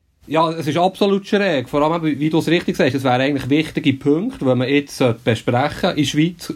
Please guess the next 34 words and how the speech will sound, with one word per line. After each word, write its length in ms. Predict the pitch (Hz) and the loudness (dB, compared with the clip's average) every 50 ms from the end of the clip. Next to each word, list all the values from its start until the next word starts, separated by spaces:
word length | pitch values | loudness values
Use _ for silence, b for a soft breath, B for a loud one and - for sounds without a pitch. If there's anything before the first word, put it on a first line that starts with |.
| - _ - - - | -14 _ -16 -6 -2
in 80 | 147 139 | 0 0
der 40 | 123 | 2
Super 340 | 147 156 147 143 - 165 | 2 -2 -2 0 -2 -2
League. 260 | 151 151 151 156 151 151 | 0 0 0 0 0 0
Und 180 | 139 127 117 | 0 0 0
es 140 | 131 120 123 | -2 -2 -2
ist 100 | 113 107 | 0 0
einfach 200 | 117 117 120 120 | 0 0 2 2
im 100 | 123 113 | 0 2
Moment 340 | 107 104 110 113 120 123 120 | 2 0 0 0 0 -2 -2
schlichtweg 440 | - 127 123 120 - - 113 107 123 | 0 0 0 0 0 -2 -2 2 2
nicht 160 | 123 123 135 | 0 0 2
möglich, 340 | 135 160 170 170 170 156 - | 0 0 0 0 -4 -6 -4
wo, 340 | 135 127 127 123 123 117 117 B B B B B - | 0 0 0 0 0 -2 -6 B B B B B -2
wo 100 | 127 120 | 0 0
man 140 | 117 117 - | 0 0 2
zuerst 240 | 131 127 131 127 | 2 0 0 2
mal 100 | 143 135 | 0 0
muss 160 | 127 120 110 127 | 2 2 2 2
abwarten, 460 | 123 123 127 131 131 131 127 131 110 | 0 2 2 2 0 0 0 -2 0
was 220 | 113 120 117 - | 0 -2 -2 -2
passiert, 500 | - 120 110 - - 135 135 143 143 - | -2 -2 -2 0 -2 0 0 0 0 0
wann 180 | 123 120 123 117 | 0 0 0 0
kann 180 | - 120 117 | 0 0 0
man 100 | 131 127 | 0 0
die 100 | 120 120 | 0 -2
Saison 480 | 110 - 120 123 120 120 127 120 117 113 | -2 0 0 -2 0 0 0 0 0 0
weiterspielen. 640 | 143 147 - - 143 127 - - 143 139 143 143 143 B B B B B B B - - 147 | -2 -4 -4 -8 -8 -6 0 0 2 2 2 -2 -4 B B B B B B B -2 0 0
gibt's 200 | 147 147 - - | 0 0 -2 -8
Clubs, 320 | - 147 143 143 143 - - | -2 0 2 2 0 0 -4
die 60 | 143 | -2
möglicherweise 680 | 127 127 135 143 139 120 139 120 127 135 143 139 - | 0 0 0 0 -2 -2 0 0 0 0 0 0 -2
Konkurs 640 | - - 120 113 107 - - 135 139 156 170 - - - | 0 0 0 0 0 0 0 0 0 0 -2 -6 -4 -2
gehen, 300 | 175 175 180 226 254 | 0 0 0 0 -4